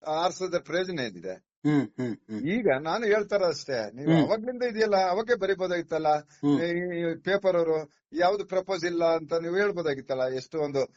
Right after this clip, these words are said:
Speaker 1: ಒಂದ್ ಹತ್ತು ದಿವಸ ಹಿಂದೆನೆ.
Speaker 2: ಹ್ಮ್.
Speaker 1: ಇವಾಗ್ಲೂ ಇವಾಗೆಲ್ಲ ಹಾರೋಗಿರುವಾಗ ಟೈಮಲ್ಲಿ ಬಂದು ನೀವು, ಆ, ನೀ-, ನೀರ್ ಹಾಕ್ದಾಗ ಏನ್ ಪ್ರಯೋಜನ ಇಲ್ಲ. ಈ-, ಇರ್ಲಿ, ಆದ್ರೂ ಕೂಡ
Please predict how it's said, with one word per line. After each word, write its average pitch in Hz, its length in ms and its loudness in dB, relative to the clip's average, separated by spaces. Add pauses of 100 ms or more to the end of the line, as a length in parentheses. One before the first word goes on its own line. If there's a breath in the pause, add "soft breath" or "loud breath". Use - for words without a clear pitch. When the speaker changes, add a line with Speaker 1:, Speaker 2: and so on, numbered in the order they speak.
(180 soft breath)
Speaker 1:
ಒಂದ್ 160 200 -2
ಹತ್ತು 165 200 0
ದಿವಸ 165 200 -8
ಹಿಂದೆನೆ. 147 420 -2 (460)
Speaker 2:
ಹ್ಮ್. 147 220 2 (800)
Speaker 1:
ಇವಾಗ್ಲೂ 240 360 0
ಇವಾಗೆಲ್ಲ 214 360 2
ಹಾರೋಗಿರುವಾಗ 180 840 2
ಟೈಮಲ್ಲಿ 165 400 -4
ಬಂದು 156 240 -4
ನೀವು, 139 460 0
ಆ, - 20 0
ನೀ-, 147 420 0
ನೀರ್ 165 180 0
ಹಾಕ್ದಾಗ 139 420 0
ಏನ್ 143 200 -4
ಪ್ರಯೋಜನ 110 320 -6
ಇಲ್ಲ. 117 240 -6
ಈ-, 143 520 -8
ಇರ್ಲಿ, 151 360 0
ಆದ್ರೂ 143 360 2
ಕೂಡ 151 160 -2